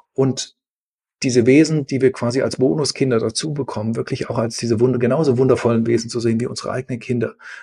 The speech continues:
und mit ihren eigenen Wegen, mit ihren eigenen Grenzen und Erfahrungen, die sie gemacht haben. Ähm,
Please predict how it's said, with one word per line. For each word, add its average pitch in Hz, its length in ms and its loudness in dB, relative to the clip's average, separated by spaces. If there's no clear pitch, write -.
und - 200 -8
mit 127 100 -8
ihren 123 160 0
eigenen 123 400 2
Wegen, 135 360 6
mit 113 140 -2
ihren - 140 -10
eigenen 117 340 -2
Grenzen 113 360 0
und 110 80 0
Erfahrungen, 113 360 0
die 107 80 2
sie 110 100 0
gemacht 117 360 -4
haben. - 160 -20
Ähm, 104 540 -2